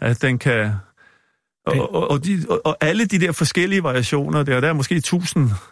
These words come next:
Speaker 2: Ja.
Speaker 1: variationer af mælkebøtte i Danmark, ikke? Eller i hvert fald totalt der. Og de kan alle sammen formere sig selv med apomixi.
Speaker 2: Men, og kan de også alle sammen parre sig på kryds og tværs? Hvis de, det
Speaker 1: I
Speaker 2: vælger?
Speaker 1: princippet kan de nok parre sig med hinanden, eller for,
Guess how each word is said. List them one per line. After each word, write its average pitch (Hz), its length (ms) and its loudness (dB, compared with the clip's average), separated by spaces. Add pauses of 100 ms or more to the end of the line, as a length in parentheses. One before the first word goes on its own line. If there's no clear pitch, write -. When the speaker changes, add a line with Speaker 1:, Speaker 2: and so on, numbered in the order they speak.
(160)
Speaker 2:
Ja. 147 140 2 (100)
Speaker 1:
variationer 131 600 0
af 104 320 2
mælkebøtte 107 640 0
i 104 100 2
Danmark, 110 480 0
ikke? 135 200 2 (120)
Eller 123 160 4
i 107 40 4
hvert 110 160 2
fald - 160 -6
totalt - 580 -2
der. 120 220 0 (140)
Og - 160 -6
de 151 140 2
kan 139 160 0
alle 123 140 2
sammen 117 360 0 (1800)
formere 110 240 2
sig 117 160 -2
selv 120 220 -2
med 117 100 2
apomixi. 117 680 -4
Speaker 2:
Men, 147 180 2
og 120 160 0
kan 127 120 -2
de 127 80 2
også 131 160 0
alle 147 100 0
sammen 143 200 -2
parre 135 200 0
sig 143 300 -4
på 131 100 -2
kryds 143 200 0
og 143 80 -2
tværs? 147 320 -4 (200)
Hvis 135 160 0
de, 135 340 0
det 139 60 0 (100)
Speaker 1:
I - 40 2
Speaker 2:
vælger? 120 180 2
Speaker 1:
princippet 170 420 0
kan 214 140 -2
de 151 100 0
nok 131 200 -2
parre 131 260 0
sig 127 180 -2
med 120 100 0
hinanden, 117 400 0
eller 104 320 2
for, 107 320 0